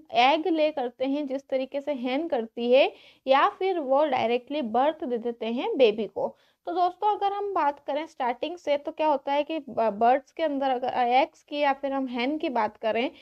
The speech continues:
तो क्या हो जाता है, जैसे ही हार्ड शेल का फॉर्मेशन होने लग जाता है, फॉर्म होने लग जाती है डेवलपिंग एम्ब्रियो के आसपास, वैसे क्या कर देती है, जो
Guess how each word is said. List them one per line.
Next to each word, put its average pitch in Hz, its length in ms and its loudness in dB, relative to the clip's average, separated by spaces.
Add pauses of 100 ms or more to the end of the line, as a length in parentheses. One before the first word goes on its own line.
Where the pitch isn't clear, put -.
(240)
तो 339 80 -6
क्या 349 140 2
हो 349 100 4
जाता 302 240 0
है, 302 120 0
जैसे 240 340 2
ही 311 200 0
हार्ड 269 400 -2
शेल 262 300 -4
का 277 140 -2
फॉर्मेशन 254 720 -2
होने 254 280 -2
लग 240 200 -2
जाता 233 260 -6
है, 254 140 -2
फॉर्म 262 320 -2
होने 285 260 -2
लग 247 160 0
जाती 233 340 -4
है 269 140 2
डेवलपिंग 214 640 0
एम्ब्रियो 233 460 0
के 262 100 -4
आसपास, 262 760 0 (440)
वैसे 277 320 6
क्या 339 160 -2
कर 311 200 -4
देती 285 340 -6
है, 311 80 -4
जो 294 180 -4